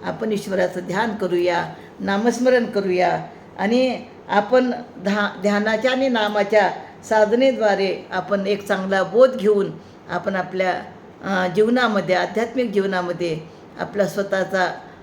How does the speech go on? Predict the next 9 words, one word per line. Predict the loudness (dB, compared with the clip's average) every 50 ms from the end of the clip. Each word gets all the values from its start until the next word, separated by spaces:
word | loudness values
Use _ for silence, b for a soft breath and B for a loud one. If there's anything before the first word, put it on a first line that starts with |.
| -20 -12 -6
अ, | -4 -2 -2 0 -2 -2 -4 -4 -6
ईश्वरचरणी | -6 -2 4 4 4 4 4 2 0 0 0 0 0
आपण | 0 0 0 -4 -4 -4 -6 -10 -14 -18 -14 -8
लीन | -4 0 2 2 2
हो-, | 2 0 -2 -2 -2 -4 -4 -4 0
होऊया, | 0 2 2 2 2 2 2 2 2 0 -4 -6 B B B B B -8
असं | -4 0 0
या | 2 2 2
ठिकाणी | 0 -2 -2 -2 -2 -2 -2 -4 -6 -6 -8 -10